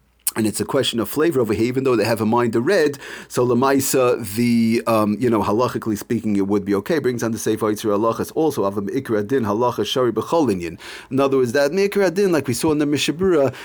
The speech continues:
um, you know, Lamaisa, Lamaisa, we do paskin Sviya Ba'ochlin, as long as there's some sort of taste. And over here, you're dealing with this, some sort of taste. It's wine, the person's gonna drink it, the white wine tastes different than the red wine, and so on, even though they do have strictly in mind,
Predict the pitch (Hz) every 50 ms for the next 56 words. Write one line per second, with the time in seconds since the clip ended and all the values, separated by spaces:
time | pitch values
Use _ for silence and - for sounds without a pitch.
0 | - - - - 143 139 131 127 127 131 139 - 170 165 151 135 131 139 156 165
1 | 180 190 190 - - - 139 135 139 151 165 160 139 - 117 110 117 113 143 143
2 | 139 139 - - 127 127 123 - - 113 101 - - - 123 117 110 110 120 -
3 | 143 135 127 - - 92 90 92 95 101 127 131 123 120 110 95 101 104 - -
4 | - 123 123 117 113 - - 123 117 110 101 - - - 156 135 110 98 - 104
5 | 104 104 101 104 107 139 139 127 117 123 127 131 170 196 156 123 107 98 95 -
6 | 80 - - 117 110 - - 113 107 104 - - 160 151 135 - - 92 - -
7 | 117 135 143 135 117 - - - 87 - - 85 - - 90 92 90 104 143 151
8 | 151 127 117 101 - 101 92 104 113 107 - - 107 101 98 - - 90 98 -
9 | - 160 165 139 151 139 131 135 117 110 98 131 156 170 151 147 147 139 120 104
10 | 90 95 - 156 156 156 139 127 120 127 - - - - - - 123 123 131 127
11 | 123 117 117 117 113 101 139 135 117 110 123 117 98 - - - - 143 143 143
12 | - 123 117 117 113 110 113 120 131 131 123 123 120 117 113